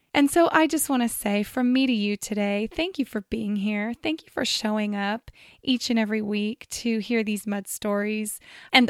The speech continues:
I'd love nothing more than to hear from you. And so I am gonna be giving away a copy of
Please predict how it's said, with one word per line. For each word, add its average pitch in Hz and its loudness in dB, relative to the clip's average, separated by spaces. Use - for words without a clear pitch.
I'd 240 2
love 233 4
nothing 247 2
more 214 2
than 220 2
to 220 -2
hear 208 0
from 208 -2
you. 185 -2
And 190 -4
so 202 -2
I 262 0
am 240 4
gonna 233 4
be 208 -2
giving 196 0
away 202 -4
a 208 -2
copy 269 2
of 214 0